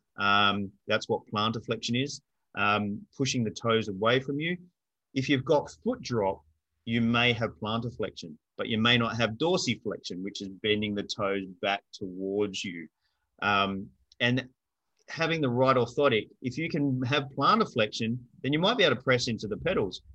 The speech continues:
but then you can't lift your toes off the pedals. And if we can get a hinged orthotic or an elastic orthotic, then there's, there may be potential for you to drive with no hand controls whatsoever.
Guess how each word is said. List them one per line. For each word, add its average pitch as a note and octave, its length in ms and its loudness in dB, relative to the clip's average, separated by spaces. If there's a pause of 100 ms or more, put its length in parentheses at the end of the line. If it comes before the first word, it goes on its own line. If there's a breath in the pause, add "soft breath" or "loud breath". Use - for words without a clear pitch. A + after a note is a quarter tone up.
(120)
but A#2+ 140 2
then C3 160 4
you B2+ 140 2
can't C3 440 4
lift B2+ 480 2
your B2+ 120 0
toes A#2 540 0
off C3+ 260 0
the G2 80 -8
pedals. F#2 480 -6 (120)
And A2 240 2
if A#2 100 -2
we D3+ 120 0
can C3 180 0
get A2+ 140 6
a G2 120 4 (100)
hinged F#3 420 2
orthotic F#2+ 560 -2 (420 loud breath)
or A2+ 220 4
an G#2 100 0
elastic B2 640 -2
orthotic, F#2+ 500 -6 (520)
then D3+ 120 0
there's, E3+ 320 -2
there D3+ 180 4
may E3+ 320 2
be D3+ 220 0
potential C3+ 640 -4
for A2 60 -6
you A2 160 0
to A#2 100 -2
drive C3 420 0
with B2+ 160 -2
no C3 300 0 (140)
hand A2+ 240 -2
controls G2 360 -4
whatsoever. A2 460 -8